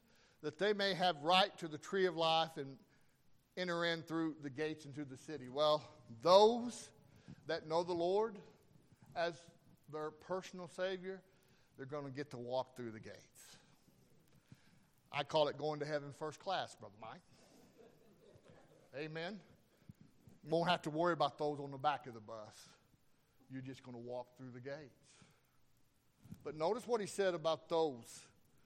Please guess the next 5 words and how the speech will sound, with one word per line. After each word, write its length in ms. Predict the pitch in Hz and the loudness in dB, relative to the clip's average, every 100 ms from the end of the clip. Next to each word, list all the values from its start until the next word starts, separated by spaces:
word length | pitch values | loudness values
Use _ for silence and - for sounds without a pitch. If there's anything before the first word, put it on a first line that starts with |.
| _ _ _ _ _ - - | _ _ _ _ _ -14 -2
others. 420 | 170 139 113 - - - _ _ _ _ _ _ _ _ _ _ _ _ _ _ _ _ _ _ _ _ - | -2 -2 -8 -14 -20 -20 _ _ _ _ _ _ _ _ _ _ _ _ _ _ _ _ _ _ _ _ 0
"For 220 | 196 196 | 4 6
without," 600 | 180 175 185 262 - - - - - _ _ _ - _ _ - _ _ _ _ _ _ _ _ _ | 6 6 8 6 4 -6 -18 -20 -20 _ _ _ -20 _ _ -20 _ _ _ _ _ _ _ _ _
they're 120 | 139 139 | -8 -4
what? 340 | 156 190 - | 0 0 -2